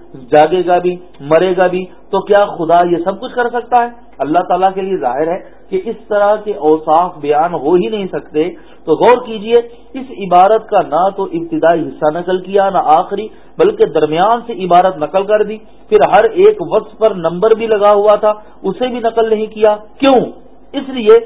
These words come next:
کہ پوری عبارت نقل کر دیتے تو خیانت فوراً کھل جاتی۔ اتنی دیدہ دلیری تو کبھی دیکھی نہ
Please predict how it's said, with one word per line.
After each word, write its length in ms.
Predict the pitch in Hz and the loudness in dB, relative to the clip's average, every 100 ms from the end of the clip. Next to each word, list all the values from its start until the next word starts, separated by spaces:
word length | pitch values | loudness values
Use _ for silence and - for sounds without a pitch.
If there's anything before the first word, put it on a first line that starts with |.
| - - | -2 -8
کہ 80 | 208 | -6
پوری 420 | 185 196 220 202 | 0 0 0 -4
عبارت 380 | 190 175 180 190 | 0 2 2 0
نقل 280 | 185 185 190 | -4 -2 -2
کر 160 | 180 160 | -2 -6
دیتے 340 | 165 165 175 - - - - - - - - | -6 -6 -6 -8 -14 -20 -20 -20 -20 -20 -6
تو 100 | 156 | -4
خیانت 580 | 156 160 160 180 175 - | 0 0 2 -2 -6 0
فوراً 300 | 151 170 156 | 0 0 -6
کھل 180 | - 170 | -4 -2
جاتی۔ 300 | 147 143 151 165 - - - | 0 -2 -4 -10 -14 -20 -14
اتنی 280 | 196 208 202 | -12 -10 -10
دیدہ 340 | 160 160 165 160 | -12 -6 -4 0
دلیری 340 | 151 156 156 165 | 0 0 -4 -6
تو 60 | |
کبھی 280 | 160 147 147 | -6 -6 -6
دیکھی 320 | 120 123 139 | -8 -10 -10
نہ 100 | 131 | -16